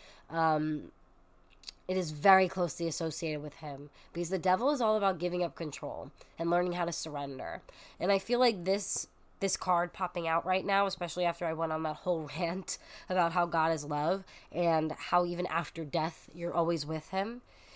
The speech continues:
I feel like God is asking us to give up the control that the church has over our faith and to really surrender to him, surrender our faith to him and say, "Listen,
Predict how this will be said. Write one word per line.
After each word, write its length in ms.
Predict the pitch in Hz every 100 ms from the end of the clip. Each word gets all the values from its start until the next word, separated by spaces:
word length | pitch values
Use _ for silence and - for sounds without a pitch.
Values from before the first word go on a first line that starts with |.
| - - - - - - -
I 60 | 202
feel 160 | 226
like 140 | 226 208
God 240 | 202 196
is 120 | 190
asking 460 | - 180 - 190 175
us 280 | 165 - -
to 120 | -
give 220 | 156 175
up 140 | 175 -
the 80 | 175
control 440 | 160 - 160 147
that 160 | 151 -
the 80 | 151
church 320 | 175 147 -
has 600 | 147 127 131 143 - - _
over 240 | 156 147 143
our 100 | 143
faith 400 | - 110 131 - - - _ - -
and 140 | 165 165
to 60 |
really 220 | 180 208
surrender 640 | 208 - 196 180 180 170 165
to 180 | 165 143
him, 380 | 147 127 139 -
surrender 460 | - 175 190 214
our 120 | 202
faith 380 | 180 190 165 -
to 140 | - 156
him 220 | 139 147
and 120 | 143
say, 200 | - 156
"Listen, 540 | 147 165 - 135 131